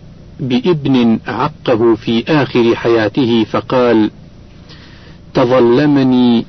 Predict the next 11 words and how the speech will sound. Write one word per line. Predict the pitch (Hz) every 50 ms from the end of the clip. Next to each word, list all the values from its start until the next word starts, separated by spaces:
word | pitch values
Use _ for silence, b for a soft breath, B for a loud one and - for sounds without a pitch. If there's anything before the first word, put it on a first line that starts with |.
| -
مالي | - 131 135 147 143 139 131 123 120 120 120 117 104
خليج | - - 131 120 117 127 143 147 131 117 - 131
وعقني | 120 117 113 110 110 101 123 120 110 - - - 139 139 135 131 127 120 117 117 95 -
على | 127 110 117 123 120 120 123 117 107
حين | 101 - - 160 151 143 131 127 120
كانت | 107 - - 151 147 139 135 127 123 117 107 - - -
كالحني | - 131 120 110 - - 135 123 123 135 143 139 120 117 117 117 120 -
عظامي." | 117 113 107 123 131 131 123 117 113 110 107 101 101 - - - - - - - - - - - - - - -
في | - - 117
الهامش: | 107 110 101 117 120 117 110 113 113 - - - - B B B B B B B B -
خليج | - - - 131 120 143 165 156 131 127 131 131